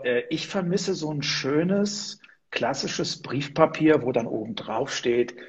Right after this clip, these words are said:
Michael Roth und dann noch schöne Adresse. Das finde ich ganz, ganz toll. Ich mag das, äh,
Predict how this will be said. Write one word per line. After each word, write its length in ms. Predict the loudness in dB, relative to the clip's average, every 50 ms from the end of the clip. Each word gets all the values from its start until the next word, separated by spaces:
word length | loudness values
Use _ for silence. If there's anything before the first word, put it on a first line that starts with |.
| -18 _
Michael 400 | -8 -8 -4 -2 -2 -2 -2 -2
Roth 500 | -4 -2 -2 2 4 6 6 6 6 4
und 100 | 0 -2
dann 120 | -2 -4 -4
noch 160 | -4 -6 -8
schöne 360 | -6 -2 -2 0 0 0 -2
Adresse. 880 | -2 -4 -6 -6 0 4 4 4 6 6 6 8 10 10 10 8 6 2 -6 -16 -16 -18 -20 _ _ -14 -8 -2 0
Das 160 | 0 2 2
finde 180 | 0 -2 -2
ich 120 | -2 0 2
ganz, 240 | 2 2 2 2 2
ganz 200 | 2 2 0 2
toll. 220 | 2 4 4 4
Ich 140 | 2 0 0
mag 240 | 2 2 2 2 2
das, 300 | 2 2 2 0 -6 -6
äh, 420 | -8 -8 -8 -6 -6 -6 -6 -6